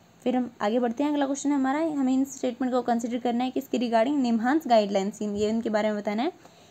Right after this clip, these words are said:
ये guidelines हैं, ये prisoners के लिए, prisoners की mental health के लिए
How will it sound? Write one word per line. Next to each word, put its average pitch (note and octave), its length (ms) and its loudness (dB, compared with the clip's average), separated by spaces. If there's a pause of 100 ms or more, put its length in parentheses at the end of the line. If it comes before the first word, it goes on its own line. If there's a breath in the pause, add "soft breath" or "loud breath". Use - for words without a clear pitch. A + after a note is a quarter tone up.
(120 loud breath)
ये B3 100 2
guidelines B3 580 4
हैं, D#4 80 2
ये D#4+ 100 2
prisoners D4+ 500 2
के D4 120 -2
लिए, A#3+ 280 -2
prisoners C#4+ 640 0
की D#4 140 0
mental B3+ 600 2
health B3+ 300 0
के B3 100 -2
लिए A#3+ 220 -2